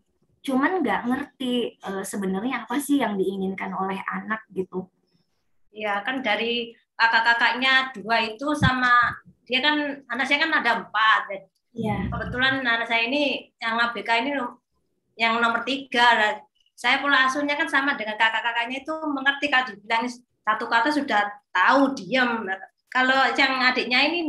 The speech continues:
Speaker 2: <laughs> nggak ngerti, malah dia pingin tahu, pingin tahunya tinggi dia itu.
Speaker 1: Ya.
Speaker 2: Seperti main H P,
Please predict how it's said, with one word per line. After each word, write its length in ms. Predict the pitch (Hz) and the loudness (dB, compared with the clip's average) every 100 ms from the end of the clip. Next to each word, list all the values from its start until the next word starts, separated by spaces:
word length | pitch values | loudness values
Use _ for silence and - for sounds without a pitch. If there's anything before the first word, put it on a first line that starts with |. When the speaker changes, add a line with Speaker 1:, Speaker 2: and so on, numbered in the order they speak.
| 294 | 0
Speaker 2:
<laughs> 160 | 285 247 | 2 0
nggak 340 | 247 - - | 0 -4 -2
ngerti, 540 | 302 277 277 294 294 277 | 0 2 0 -4 -4 0
malah 240 | 269 277 | 0 0
dia 220 | 226 254 | 0 -2
pingin 240 | 277 277 277 | -2 -8 0
tahu, 680 | 254 240 262 285 285 294 285 _ _ | 6 6 6 0 -4 -6 -8 _ _
pingin 240 | 277 302 | -8 -4
tahunya 360 | 294 294 330 339 320 | 0 2 2 0 0
tinggi 320 | 339 294 254 240 | -4 -4 -6 -4
dia 240 | 233 233 | -2 -2
itu. 320 | - 233 220 214 - - _ | -4 -12 -14 -16 -20 -20 _
Speaker 1:
Ya. 80 | 233 | -4
Speaker 2:
Seperti 320 | 214 208 294 | -2 0 2
main 160 | 285 277 | 2 2
H 240 | 202 202 | 2 2
P, 240 | 262 269 | 6 6